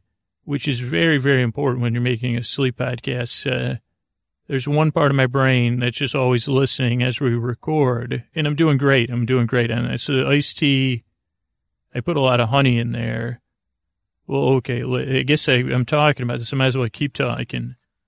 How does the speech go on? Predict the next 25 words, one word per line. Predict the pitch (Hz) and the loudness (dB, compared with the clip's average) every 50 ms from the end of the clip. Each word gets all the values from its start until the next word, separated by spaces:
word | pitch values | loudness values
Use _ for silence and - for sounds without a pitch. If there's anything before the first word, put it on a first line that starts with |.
| _ _ _ _ | _ _ _ _
So | - - 147 143 | -6 -2 0 0
I | 139 | 0
like | 139 143 165 175 170 | 0 2 0 0 0
to | - 180 170 | 0 0 2
have | 156 160 156 135 131 143 | 2 2 0 -2 -4 -6
either | 143 143 151 156 156 | -2 0 0 2 2
one | 147 147 143 139 | 2 2 2 2
of | 139 131 | 2 4
those. | 127 123 117 120 120 113 | 4 4 4 2 0 0
I | 147 | -2
usually | 135 139 160 156 180 170 147 | -2 -2 -2 0 0 2 2
like | 143 139 135 131 - | 4 4 2 2 2
it | 139 | 2
at | 131 127 | 2 2
room | 127 127 135 139 139 135 | 2 0 2 2 2 2
temperature, | - - 156 139 131 123 131 120 - - 120 123 123 120 120 | 2 2 2 2 2 0 -2 -4 -6 -6 -6 -4 -4 -4 -4
but | 123 123 | -2 -2
I | 123 | -2
can't | 120 - - 156 143 143 | -2 0 0 0 0 0
drink | - 151 143 120 | 0 -2 -2 0
a | - 127 | -2 -2
whole | 110 127 139 131 127 | -2 -2 -2 -2 -2
box | 120 - 127 123 123 123 127 127 - - - - | -2 0 0 0 2 0 0 -2 -2 -6 -6 -4
of, | 127 117 117 120 | -4 -4 -4 -4
uh, | 127 123 120 120 120 120 123 | -4 -4 -4 -4 -4 -4 -6